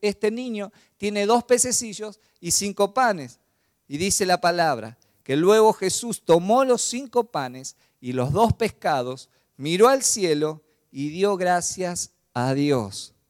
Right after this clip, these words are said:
Después partió los panes y los dio a sus discípulos para que los repartieran entre toda la gente.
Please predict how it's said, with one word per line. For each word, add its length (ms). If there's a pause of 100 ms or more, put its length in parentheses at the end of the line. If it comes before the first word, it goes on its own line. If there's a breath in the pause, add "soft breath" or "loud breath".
(200)
Después 460
partió 380
los 160
panes 560 (260 soft breath)
y 120
los 200
dio 160
a 80
sus 240
discípulos 800 (260 soft breath)
para 280
que 120
los 160
repartieran 920 (220 soft breath)
entre 420
toda 340
la 140
gente. 680